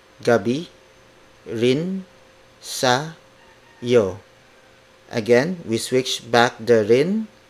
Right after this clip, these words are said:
from din. We went back to rin because the f-, the word before it, gabi, ends with a vowel. Magandang gabi rin sa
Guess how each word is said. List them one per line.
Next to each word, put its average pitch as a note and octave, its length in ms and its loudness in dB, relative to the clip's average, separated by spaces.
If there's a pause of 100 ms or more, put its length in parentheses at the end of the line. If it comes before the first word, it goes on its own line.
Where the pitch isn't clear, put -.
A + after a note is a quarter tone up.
(240)
from A#2 320 2
din. C#3+ 400 2 (400)
We A#2 320 0 (400)
went B2+ 320 0
back A#2 320 0
to A#2 80 2
rin D3+ 480 0 (480)
because A#2 480 -2
the A#2 160 -4
f-, - 400 -20
the A#2 240 2
word C3 240 2
before D3+ 480 2
it, D3+ 160 -2 (320)
gabi, C3 560 0 (320)
ends A#2 240 -2
with A2+ 160 -2
a A2+ 80 2
vowel. F#2+ 480 -4 (640)
Magandang A#2+ 960 0 (480)
gabi B2+ 560 0 (560)
rin D#3 520 -4 (560)
sa C#3 520 -2